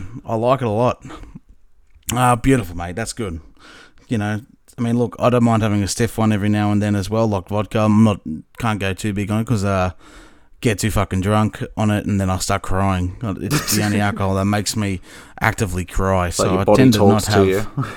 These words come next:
Speaker 2: you. <laughs>
Speaker 1: Oh, that's it. That's it. What my mouth does not speak, the vodka speaks for me.
Speaker 2: That's it.
Speaker 1: Um, yeah, mate. No, good,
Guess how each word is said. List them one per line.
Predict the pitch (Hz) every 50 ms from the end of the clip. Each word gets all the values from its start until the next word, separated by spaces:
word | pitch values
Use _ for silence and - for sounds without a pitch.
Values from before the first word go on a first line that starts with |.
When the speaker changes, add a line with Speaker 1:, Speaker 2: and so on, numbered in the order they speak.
| - 156 143 - 165 170 - - 165 - -
Speaker 2:
you. | 185 170
<laughs> |
Speaker 1:
Oh, | 170 170 165 156
that's | 151 147 139 - -
it. | 156 139 120
That's | 127 131 135 - -
it. | 143 127 117
What | 113 123 135 - -
my | 127 131 135 143 151 156 147
mouth | 143 139 131 120 - -
does | - 127 139 131
not | 135 147 139 127
speak, | - - - - 143 160 160 -
the | 110 101
vodka | 90 110 113 107 - - -
speaks | - - - 92 82 -
for | - 92 92 98 95
me. | 87 82
Speaker 2:
That's | 123 127 - - -
it. | 120 107 - - - - -
Speaker 1:
Um, | - 101 95 95 95 90 85 87 82 - - - - _ _ - - - - - - _ _ _ _ _ _
yeah, | _ 170 175 175 156
mate. | 143 123 104 92 95 - _
No, | - 170 180 170 131 117 - - - _
good, | - 240 220 131 98